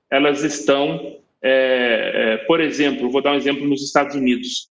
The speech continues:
Eu conheci, por exemplo, irmãos do Butão, butaneses, nepaleses, em que foram refugiados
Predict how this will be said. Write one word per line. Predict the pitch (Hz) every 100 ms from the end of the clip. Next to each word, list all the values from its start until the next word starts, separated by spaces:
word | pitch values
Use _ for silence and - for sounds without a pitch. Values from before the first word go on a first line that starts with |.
| _ -
Eu | 127
conheci, | 160 147 - 156
por | 139
exemplo, | 127 123 175 175 127 120
irmãos | 139 139 147 165 - - - _ _ _ _
do | 147
Butão, | 147 190 190 151 156 170 165 156
butaneses, | 196 180 151 160 135 110 - - - - _ _ _ _
nepaleses, | 139 185 180 135 139 147 123 107 - - - _ _ _ -
em | 143 147
que | - 165
foram | 175 - 185 196 214 226 233 -
refugiados | - 180 - 151 139 127 143 165 240 247 - -